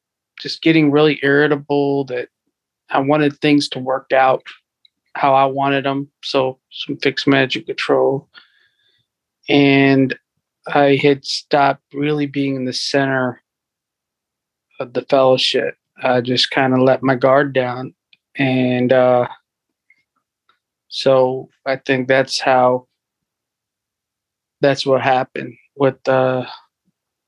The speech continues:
with me, um, having sex with self. And,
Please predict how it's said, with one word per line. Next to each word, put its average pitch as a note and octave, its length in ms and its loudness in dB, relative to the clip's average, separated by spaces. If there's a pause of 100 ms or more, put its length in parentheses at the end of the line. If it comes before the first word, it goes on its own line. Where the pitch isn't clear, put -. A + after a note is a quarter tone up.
(640)
with - 140 -2
me, C3+ 480 0
um, B2+ 360 -2 (680)
having B2+ 240 -2
sex - 340 -2
with - 100 -2
self. C#3+ 360 2 (280)
And, B2+ 480 -4